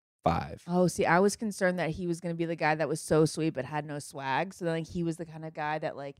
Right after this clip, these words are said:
Speaker 1: No, he's gonna
Speaker 2: said,
Speaker 1: be, he's gonna
Speaker 2: "Can
Speaker 1: know
Speaker 2: I
Speaker 1: what he
Speaker 2: kiss
Speaker 1: wants.
Speaker 2: you?" Which, uh, "Can I kiss you?" can be done many a ways, and sometimes it can be sexy. But I wasn't sure he was gonna pull it off in a sexy way.
Speaker 1: Here's the thing with Xavier: he could look at Charity and be like,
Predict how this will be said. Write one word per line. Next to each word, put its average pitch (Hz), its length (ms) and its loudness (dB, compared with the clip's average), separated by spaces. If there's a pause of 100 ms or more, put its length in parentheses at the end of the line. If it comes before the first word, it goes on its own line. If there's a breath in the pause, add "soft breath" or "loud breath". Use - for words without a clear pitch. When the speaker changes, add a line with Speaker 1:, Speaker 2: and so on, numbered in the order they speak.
Speaker 1:
No, 101 300 10
he's 87 100 6
gonna 87 140 4
Speaker 2:
said, 101 340 8
Speaker 1:
be, - 60 0 (240 soft breath)
he's 151 180 8
gonna - 120 12
Speaker 2:
"Can - 20 12
Speaker 1:
know 262 80 12
Speaker 2:
I - 20 10
Speaker 1:
what 85 80 8
he - 60 6
Speaker 2:
kiss 247 140 10
Speaker 1:
wants. 78 140 4
Speaker 2:
you?" 269 240 10
Which, 220 260 6 (220)
uh, 196 160 -4
"Can 240 120 12
I 294 100 6
kiss 311 260 4
you?" 302 280 4
can 226 260 4
be 208 160 2
done 196 380 6
many 165 280 8
a 294 100 8
ways, 302 460 8
and 185 200 0
sometimes 233 580 4
it 247 60 6
can 247 80 6
be 254 100 6
sexy. 247 360 6
But 156 120 6
I 160 100 8
wasn't 165 260 4
sure 170 180 2
he 156 100 4
was 156 140 6
gonna 156 180 4
pull 160 240 2
it 151 60 6
off 151 220 4
in 156 60 -18
a - 40 -16
sexy 151 260 -8
way. 135 100 10
Speaker 1:
Here's 160 200 12
the 185 80 8
thing 185 220 8
with 135 100 10
Xavier: 104 420 6
he 123 160 8
could 127 140 6
look 113 200 8
at 123 120 6
Charity 110 300 6
and 95 80 2
be 90 100 8
like, 85 300 2